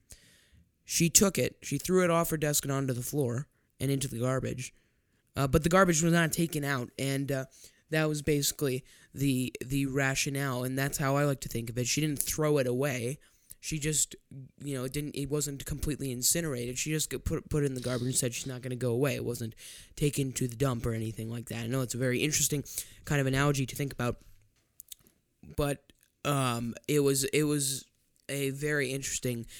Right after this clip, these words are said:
kind of way of looking at it, and that's how I like to think of it. Um, and that's why people are still mad. That gives them a reason to actually be upset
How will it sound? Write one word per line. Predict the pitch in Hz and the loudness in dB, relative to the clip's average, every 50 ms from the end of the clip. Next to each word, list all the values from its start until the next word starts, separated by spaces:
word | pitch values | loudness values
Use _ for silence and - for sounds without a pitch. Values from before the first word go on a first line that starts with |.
| - - | -10 -4
kind | - 147 143 | 0 0 2
of | 139 123 | 2 4
way | 135 135 131 127 | 4 4 4 4
of | 117 120 | 2 0
looking | 127 135 127 - 120 117 | -2 -2 -2 -4 -4 -4
at | 117 123 135 - | -6 -6 -6 -8
it, | - - - - - | -8 -10 -12 -12 -12
and | - 101 - - | -10 -10 -8 -4
that's | - 127 135 127 - | -2 -2 0 0 0
how | 147 127 | 0 2
I | 123 123 | 2 0
like | 120 120 123 - | 0 -2 -4 -6
to | - - | -10 -12
think | - - - - | -12 -12 -14 -12
of | - - | -10 -10
it. | - - - - - - - - - - _ - - | -10 -10 -12 -14 -18 -20 -20 -20 -20 -20 _ -14 -12
Um, | - - - - - | -12 -12 -10 -6 -2
and | - 143 | 2 6
that's | 165 175 - - | 6 8 8 10
why | 220 214 | 8 8
people | 180 220 208 - 208 | 8 8 6 6 6
are | 202 190 | 6 6
still | 175 - - 202 202 | 4 4 4 4 4
mad. | 185 202 220 170 127 | 4 6 4 4 4
That | 127 127 139 | 2 0 2
gives | - 180 175 160 | 4 4 4 6
them | 165 175 170 | 4 4 4
a | 160 147 | 4 4
reason | 139 135 165 185 190 160 156 143 139 127 | 4 4 4 4 4 4 4 4 4 2
to | 147 147 | 2 2
actually | 131 139 143 147 - - 151 143 | 2 2 2 2 2 0 0 2
be | 127 143 143 | 2 4 4
upset | 135 131 - - - - 170 180 151 - | 4 4 8 10 10 10 8 6 2 0